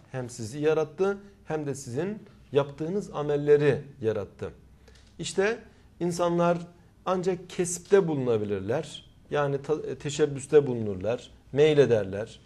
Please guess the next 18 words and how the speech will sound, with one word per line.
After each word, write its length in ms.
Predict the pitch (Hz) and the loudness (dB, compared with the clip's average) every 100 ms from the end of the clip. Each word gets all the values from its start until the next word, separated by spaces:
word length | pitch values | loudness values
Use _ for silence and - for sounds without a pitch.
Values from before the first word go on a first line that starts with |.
| - _ | -20 _
niyetlenirler. 920 | 135 160 151 139 120 104 104 143 143 - - - - | -2 0 0 0 -2 -2 -2 -2 -2 -8 -20 -8 -2
Allah 360 | 165 151 131 | 2 2 0
da 80 | 156 | -2
ona 200 | 147 147 | -2 -2
göre 300 | 123 139 139 | -2 -4 -6
neticeleri 680 | 127 127 113 98 104 170 208 - - | -8 -6 -4 -2 -2 -4 -6 -10 -10
nasip 360 | 147 147 147 147 | -6 -4 -2 0
eder. 360 | 120 104 - - - - - - - - | 0 0 -4 -16 -20 -20 -20 -20 -18 -4
Dolayısıyla 680 | 180 202 196 208 143 147 | 4 4 4 0 0 0
bir 80 | 160 | -2
insan 400 | 160 139 - 139 175 - 139 | -4 -4 -2 -2 -4 -10 0
hidayete 420 | 147 151 156 190 | 4 6 4 2
yöneldiğinde 880 | 165 139 120 110 104 98 120 175 175 - - | 2 2 2 0 -4 -2 2 2 2 -12 -4
Allah 240 | 131 139 160 | 0 2 2
onun 240 | 151 156 | 0 -6
kalbinde 560 | 160 131 127 123 147 131 | -4 -2 -2 -4 -6 -6
hidayeti 460 | 120 117 113 110 | 0 2 2 2
yaratır. 500 | 143 160 156 190 196 | 2 4 2 0 -4